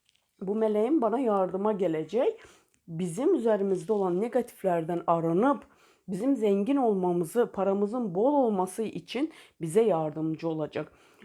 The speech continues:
Bu meleğin ismi ne olacağını sizler kendi burcunuza göre, e, bileceksiniz.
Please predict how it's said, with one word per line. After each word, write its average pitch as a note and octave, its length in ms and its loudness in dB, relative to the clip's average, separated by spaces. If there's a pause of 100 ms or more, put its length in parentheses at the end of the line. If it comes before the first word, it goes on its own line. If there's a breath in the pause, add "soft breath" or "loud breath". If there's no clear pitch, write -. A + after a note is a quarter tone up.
(120 loud breath)
Bu C4 80 0
meleğin D4 500 4
ismi G3 520 -2 (160)
ne G3+ 240 0
olacağını F3 840 2 (540 soft breath)
sizler G3 680 2
kendi G3+ 440 -4
burcunuza F#3+ 560 -2
göre, F3 400 -4 (380 soft breath)
e, D#3 360 -2
bileceksiniz. D#3+ 680 0